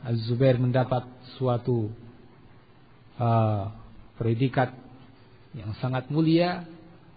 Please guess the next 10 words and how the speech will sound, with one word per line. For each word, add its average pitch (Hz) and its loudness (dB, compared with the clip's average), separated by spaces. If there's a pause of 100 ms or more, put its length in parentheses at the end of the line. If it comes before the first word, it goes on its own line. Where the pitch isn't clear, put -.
(180)
yaitu 127 0
sebagai 120 -2
hawari 151 2
Rasulullah 131 -2 (160)
sallallahu 120 0
alaihi 110 -2
wasallam, 101 -4 (800)
sahabat 123 4
setia 131 2
Rasulullah 110 0